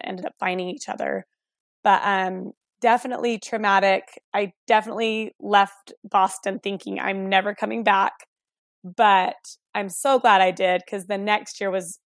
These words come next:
also, like, a very powerful year. There was just such an energy of people just saying, like, "Hey, we, we got this. We're Boston strong. Like, we're gonna do this.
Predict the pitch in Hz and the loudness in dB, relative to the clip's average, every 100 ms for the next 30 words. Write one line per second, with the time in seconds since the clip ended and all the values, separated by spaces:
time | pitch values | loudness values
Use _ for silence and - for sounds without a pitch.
0 | - 208 196 - 185 185 208 - 185 175 | 2 4 4 2 0 -2 -4 -6 -8 -6
1 | 175 185 180 180 170 190 180 180 - 190 | 2 2 2 -6 -4 0 0 -2 -6 -6
2 | 180 175 175 180 180 185 202 196 - 202 | -4 -4 -2 -4 -4 -6 -6 -10 -10 -10
3 | - - 196 202 - 190 185 175 226 294 | -8 -2 0 0 -4 -4 -4 -6 -10 -12
4 | - 196 - - - 175 - 190 185 190 | -16 -16 -10 -10 -8 -8 -6 -6 -6 -6
5 | 196 - 226 185 165 _ _ _ _ _ | -8 -4 -2 -2 -6 _ _ _ _ _
6 | - 196 202 - 208 185 202 - 220 214 | -12 -8 -6 -4 -4 0 0 2 0 0
7 | - 196 190 196 - 196 190 - 214 220 | -2 -2 2 2 2 -8 -10 0 4 4
8 | 220 220 208 185 190 190 196 185 208 202 | 4 4 2 2 -2 -4 -6 -2 -2 2
9 | 208 202 - | 2 2 -2